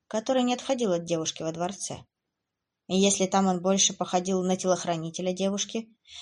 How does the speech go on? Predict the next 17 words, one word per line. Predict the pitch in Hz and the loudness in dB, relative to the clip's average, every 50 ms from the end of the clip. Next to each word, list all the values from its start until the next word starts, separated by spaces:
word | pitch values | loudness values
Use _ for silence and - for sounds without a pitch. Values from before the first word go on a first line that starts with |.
| - - _ _ _ | -20 -20 _ _ _
то | - 240 254 | -10 -10 -8
теперь | 254 - 277 269 - 262 262 254 | -6 -6 -6 0 4 6 6 8
он | 277 269 | 6 4
явно | 254 214 220 214 220 226 233 240 | 4 4 4 4 4 4 4 2
проявлял | 233 240 247 233 226 208 196 190 208 | 2 2 0 0 2 4 4 4 4
мужской | 208 214 214 - - - 214 | 2 0 0 0 0 0 0
интерес | 214 220 220 262 277 311 302 302 | 0 2 2 4 4 4 4 4
к | - - | 2 -2
Альбине, | 165 170 170 180 185 170 147 123 - - _ _ _ _ _ _ _ _ | -2 -2 -2 -2 -4 -4 -4 -8 -12 -14 _ _ _ _ _ _ _ _
что | _ - - - | _ -14 -8 -6
его | 170 165 156 160 | -6 -4 -4 -6
ужасно | 160 156 160 147 - - 170 165 | -4 -2 -2 -4 -4 -4 -4 -4
раздражало. | 165 170 190 202 220 240 254 269 220 151 - - - _ _ _ _ _ _ _ _ _ | -4 -2 -2 -2 -2 0 0 -2 -2 -4 -6 -12 -16 _ _ _ _ _ _ _ _ _
И | - 233 240 247 | 2 4 6 6
Герхард | 233 247 254 262 254 - 277 277 254 | 8 6 6 6 6 2 0 0 0
знал, | 254 262 302 311 262 190 - | 0 2 2 4 2 2 0
почему. | 180 180 - - 240 233 214 160 - - | -2 -2 -2 0 2 2 0 0 -2 -8